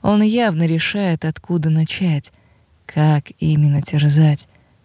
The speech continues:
какую мою часть употребить первой. Долго беседовать не намерен.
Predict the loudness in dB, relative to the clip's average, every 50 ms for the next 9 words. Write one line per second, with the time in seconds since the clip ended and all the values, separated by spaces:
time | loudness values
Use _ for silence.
0 | _ -8 -4 -4 -4 -4 _ -4 0 2 2 2 4 4 4 4 2 2 0 -2
1 | 0 -2 -2 -2 -4 -8 -4 -4 -4 -2 -2 -2 0 0 -2 -2 -2 -10 -18 _
2 | -6 -2 0 0 0 0 -2 -8 -10 -12 -16 _ _ _ _ _ _ _ _ _
3 | _ _ _ _ _ _ _ _ _ _ _ _ _ _ _ _ _ _ _ _
4 | _ _ _ _ _ _ -4 0 0 0 0 0 -2 -2 -4 -4 -4 -6 -4 -2
5 | -2 -2 0 -2 -2 0 0 0 2 2 2 2 0 0 -2 -2 -4 -6 -6